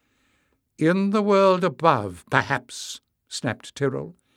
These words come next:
Here it is just a jewelled trifle. But the crowd murmured restlessly, and as Tyrrell looked around, biting her lips, Leif breathed a sigh of relief.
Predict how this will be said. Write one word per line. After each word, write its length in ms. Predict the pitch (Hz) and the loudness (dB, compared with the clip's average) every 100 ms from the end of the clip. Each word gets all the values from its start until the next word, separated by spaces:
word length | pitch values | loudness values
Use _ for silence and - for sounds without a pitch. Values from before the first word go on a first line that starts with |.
| _ _ _ _ | _ _ _ _
Here 460 | - 202 202 196 190 | 0 4 4 2 0
it 160 | 190 190 | -2 0
is 140 | 160 | -2
just 260 | - 175 - | -2 -2 -2
a 60 | |
jewelled 600 | 117 139 202 220 226 233 - | -6 -4 -2 -2 -4 -12 -18
trifle. 520 | - 196 139 - - _ _ _ _ _ _ _ _ _ _ _ _ _ | -2 0 0 -6 -18 _ _ _ _ _ _ _ _ _ _ _ _ _
But 140 | - 98 | -10 -10
the 60 | |
crowd 460 | - - 110 110 104 | -8 -2 0 0 -2
murmured 420 | 104 117 104 95 | -4 -2 -4 -6
restlessly, 680 | 90 107 - 92 - 113 92 _ _ _ _ _ - | -6 -8 -8 -12 -10 -10 -10 _ _ _ _ _ -6
and 140 | 117 | -2
as 120 | 113 104 | -2 -2
Tyrrell 300 | - 147 143 | -2 0 0
looked 220 | 143 147 | -2 -2
around, 360 | 127 120 120 | -2 0 -2
biting 280 | 104 127 127 | -4 -4 -4
her 120 | 123 | -6
lips, 460 | 147 123 - - - | -6 -8 -12 -16 -12
Leif 240 | 113 120 117 | -6 -6 -8
breathed 420 | - 120 117 110 110 | -8 -6 -4 -6 -8
a 60 | |
sigh 280 | 98 - 104 | -8 -8 -8
of 100 | 101 | -8
relief. 480 | 113 98 95 - - | -8 -10 -12 -14 -20